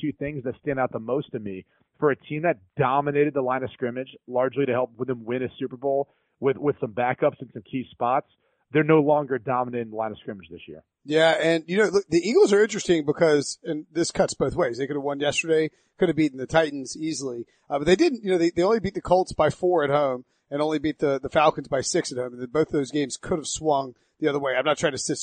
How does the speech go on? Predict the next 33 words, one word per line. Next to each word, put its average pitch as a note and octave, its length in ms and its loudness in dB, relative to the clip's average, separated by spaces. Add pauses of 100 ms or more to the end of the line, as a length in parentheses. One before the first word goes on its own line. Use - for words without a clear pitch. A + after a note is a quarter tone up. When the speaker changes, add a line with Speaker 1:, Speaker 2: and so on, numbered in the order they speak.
(100)
Speaker 2:
suggest D3 380 -4
they C#3+ 100 -4
could C3+ 100 -14
be C3+ 100 -4
oh C3 120 2
and A#2+ 100 -2
five, D#3 400 4
but C3+ 180 -2 (260)
there, F3 100 0
it E3+ 320 -6
just, C#3+ 240 -4
it D3+ 120 -16
tells D#3+ 200 6
you D#3+ 60 2
what D3 100 2
a C3 40 -6
fine D#3 320 2
line C#3 260 0
there B2+ 160 -6
is, B2+ 260 -6 (220)
um, B2+ 240 -4
in E3+ 140 0
the D#3+ 100 0
N C#3+ 80 -2
F B2+ 80 -6
L. C#3 200 0
Three G3 440 2 (320)
tough - 240 2
games F#3 260 0
coming D3+ 220 0
up D3+ 120 4
for C3 80 -10
them. B2 200 -2